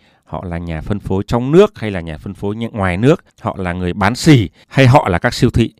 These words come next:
Mỗi đối tượng khách hàng khác nhau của sale như vậy, họ sẽ có những cái mong muốn, có những cái nhu cầu khác nhau mà chúng ta cần phải đáp ứng. Đó. Chúng ta phải hiểu mối quan tâm của khách hàng là gì.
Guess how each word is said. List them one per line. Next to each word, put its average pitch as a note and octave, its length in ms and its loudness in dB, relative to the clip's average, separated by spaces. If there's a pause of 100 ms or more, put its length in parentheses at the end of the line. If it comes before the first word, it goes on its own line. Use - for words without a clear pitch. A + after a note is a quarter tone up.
(120)
Mỗi F#3 320 8
đối F3 120 8
tượng D3 180 4
khách D#3 160 -4
hàng F#2+ 160 0
khác - 180 -8
nhau A2 240 0
của D#2 200 -4
sale A2+ 220 2
như A2 160 -4
vậy, G#2 220 -2
họ A2+ 220 -2
sẽ A2+ 160 -8
có G#2+ 160 -8
những C#3 140 -12
cái C3+ 120 -6
mong C#3+ 320 2
muốn, C3 280 4
có - 120 -10
những B2+ 140 -12
cái C3 120 -8
nhu D3+ 240 6
cầu G2 200 4
khác D3 200 -6
nhau A2+ 260 0 (340)
mà A2 240 4
chúng A#2 200 -6
ta A2 120 -4
cần F#2 200 -6
phải - 140 -16
đáp F#2+ 160 -10
ứng. F#2 320 -14
Đó. F2+ 120 -16 (280)
Chúng E3 140 -4
ta G#3 120 4
phải G#2+ 180 -2
hiểu F#2+ 200 0
mối C3 220 0
quan G#3+ 160 2
tâm F#3+ 140 0
của G#2+ 80 -2
khách D#3 140 -8
hàng A2+ 180 -6
là G#2+ 120 -6
gì. G#2 240 -8